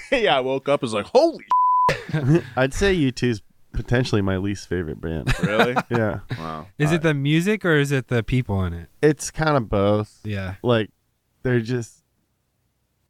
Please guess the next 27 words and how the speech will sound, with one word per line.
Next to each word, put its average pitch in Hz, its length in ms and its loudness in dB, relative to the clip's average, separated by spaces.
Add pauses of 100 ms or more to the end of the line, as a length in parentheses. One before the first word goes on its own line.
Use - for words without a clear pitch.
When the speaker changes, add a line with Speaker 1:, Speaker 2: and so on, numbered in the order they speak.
Speaker 2:
actually, 151 280 2
I 151 60 4
saw 151 220 0
that 151 140 0
documentary, 117 720 2 (180)
Louder, 101 760 0 (220)
the 95 280 -4
Speaker 1:
Oh, 117 140 2
Speaker 2:
guitar 110 220 2
Speaker 1:
This 117 80 2
Speaker 2:
one. 127 100 2
Speaker 1:
Might 113 140 2
Get - 160 -4
Loud? 101 300 2
Speaker 2:
Yeah, 110 120 4
This 95 140 0
Might 107 160 2
Get 107 100 0
Loud. 110 320 2
Speaker 1:
Yeah. 104 240 -6
Speaker 3:
Oh, 95 40 -10
yeah. 92 180 -8
Speaker 2:
And 127 140 -2
it 131 60 2
actually, 139 500 0
I 120 180 2
actually 113 680 0